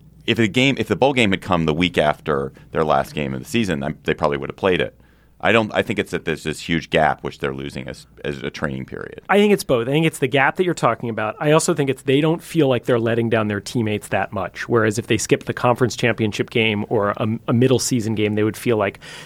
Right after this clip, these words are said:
Speaker 2: this was something that was really important to the team. I think a lot of people on the team understand that the bowls basically just exist to fill T V time.
Speaker 1: My chatter. So I have two,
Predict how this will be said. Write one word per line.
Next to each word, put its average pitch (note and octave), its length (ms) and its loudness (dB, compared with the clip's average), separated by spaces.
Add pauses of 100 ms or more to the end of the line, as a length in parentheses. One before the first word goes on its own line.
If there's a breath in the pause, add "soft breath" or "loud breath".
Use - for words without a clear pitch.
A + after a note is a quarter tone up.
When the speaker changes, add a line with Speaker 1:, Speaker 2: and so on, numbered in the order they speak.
(100)
Speaker 2:
this C#3+ 180 4
was C#3+ 100 4
something A#2+ 200 2
that A2+ 40 4
was A2 140 2
really A2+ 160 2
important G#2+ 380 0
to G2 40 -6
the G#2 80 -8
team. F#2+ 420 -10
I A2+ 120 0
think B2+ 160 2
a B2 60 4
lot A2+ 220 6
of A2+ 120 0
people A#2+ 240 0
on A2 80 0
the G#2+ 60 0
team G#2+ 220 -2
understand G2+ 480 -2
that F#2+ 100 -6
the G#2+ 60 -2
bowls G#2 300 0
basically G2 640 -4 (380 loud breath)
just B2+ 240 0
exist G2 380 -4
to G#2 80 -4
fill A2+ 180 -4
T A#2 220 -8
V G2+ 160 -6
time. - 260 -14 (920 loud breath)
Speaker 1:
My A#2+ 160 4
chatter. E2+ 420 2
So A2+ 140 2
I G#2+ 80 6
have A2 120 0
two, A#2 400 -4